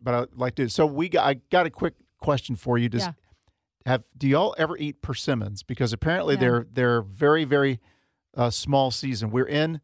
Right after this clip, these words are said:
Speaker 1: Trader Joe's yesterday.
Speaker 2: Yeah.
Speaker 1: And Kimberly goes,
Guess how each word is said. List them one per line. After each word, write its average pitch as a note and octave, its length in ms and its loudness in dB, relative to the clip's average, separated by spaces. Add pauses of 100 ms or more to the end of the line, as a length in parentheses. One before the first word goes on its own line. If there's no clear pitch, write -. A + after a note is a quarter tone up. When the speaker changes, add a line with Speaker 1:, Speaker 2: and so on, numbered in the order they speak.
(160)
Speaker 1:
Trader C3+ 300 2
Joe's A#2 320 2
yesterday. A2+ 500 -2
Speaker 2:
Yeah. F#3+ 180 -10 (440)
Speaker 1:
And B2+ 140 -2
Kimberly C#3+ 320 0
goes, B2+ 160 2